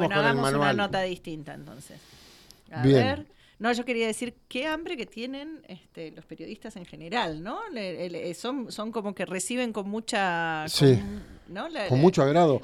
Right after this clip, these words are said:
Speaker 1: con mucho agrado,
Speaker 2: Yo creo que se
Speaker 1: este,
Speaker 2: los conté
Speaker 1: todo
Speaker 2: a
Speaker 1: tipo
Speaker 2: esto. Mi
Speaker 1: de
Speaker 2: amigo Mario Chipitelli dijo, eh,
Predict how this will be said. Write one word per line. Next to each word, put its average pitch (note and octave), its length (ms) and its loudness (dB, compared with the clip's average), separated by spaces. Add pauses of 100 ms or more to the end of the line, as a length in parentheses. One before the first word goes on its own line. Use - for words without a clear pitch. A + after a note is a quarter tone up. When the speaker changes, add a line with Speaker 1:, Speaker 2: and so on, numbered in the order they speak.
Speaker 1:
con B3 160 2
mucho F4+ 260 -2
agrado, D4 760 2
Speaker 2:
Yo - 60 -6
creo C4+ 140 -2
que A#3+ 80 0
se G3+ 120 4
Speaker 1:
este, F#3+ 120 6
Speaker 2:
los F#3+ 80 -4
conté F3 300 6
Speaker 1:
todo E3+ 140 10
Speaker 2:
a - 80 10
Speaker 1:
tipo D3+ 60 10
Speaker 2:
esto. C#3+ 220 4
Mi D3+ 60 4
Speaker 1:
de E3 60 6
Speaker 2:
amigo G#3+ 280 6
Mario G3+ 220 4
Chipitelli E3+ 500 6
dijo, F3 480 4
eh, C#3+ 840 4